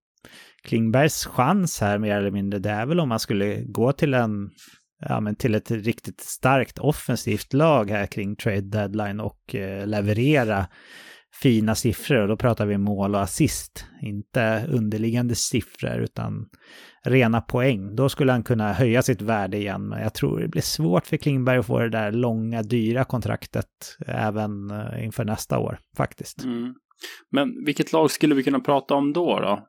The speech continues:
Speaker 2: Eh, vilket lag skulle kunna vara intresserad av honom inför trade de-, trade deadline nu, tycker du?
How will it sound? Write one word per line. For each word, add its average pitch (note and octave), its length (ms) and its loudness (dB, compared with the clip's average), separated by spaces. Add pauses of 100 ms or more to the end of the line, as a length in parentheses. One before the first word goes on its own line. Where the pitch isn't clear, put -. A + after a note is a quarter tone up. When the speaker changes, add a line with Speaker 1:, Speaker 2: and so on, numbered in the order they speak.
(220)
Speaker 2:
Eh, F2 500 -8 (380)
vilket C#3 260 -4
lag C3+ 140 2
skulle B2+ 220 0
kunna B2+ 180 2
vara C3 120 2
intresserad B2 640 2
av G#2+ 80 0
honom G#2+ 540 0
inför G2+ 200 0
trade A2 240 -2
de-, A2+ 220 2 (160)
trade A2 160 2
deadline G#2 460 -2
nu, B2 140 -2
tycker G#2 260 -6
du? G#2+ 140 -2